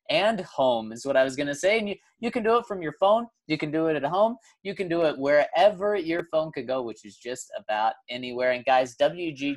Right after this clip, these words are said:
T is not only the most popular golf, golf game in the world, it's also the official gaming partner of D N V R, and we want you to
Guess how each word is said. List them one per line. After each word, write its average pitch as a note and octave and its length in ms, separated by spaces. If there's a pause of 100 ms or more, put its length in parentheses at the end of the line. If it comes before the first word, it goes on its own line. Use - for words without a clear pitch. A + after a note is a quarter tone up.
T C3 260 (240)
is A#2+ 160
not A#2+ 380
only C3+ 200
the B2 100
most A2 280 (140)
popular E3 580
golf, F#2+ 220 (240)
golf G#2 240 (100)
game G#2 240
in G2 140
the G2 80
world, A2 280 (260)
it's - 160
also F3 260
the E3+ 140
official F#3+ 540
gaming D3+ 480
partner D3+ 440
of A#2 240
D D3+ 220
N C#3+ 240
V C#3 160
R, B2+ 260
and A#2 220
we E3 140
want E3+ 340
you D3+ 100
to C#3 100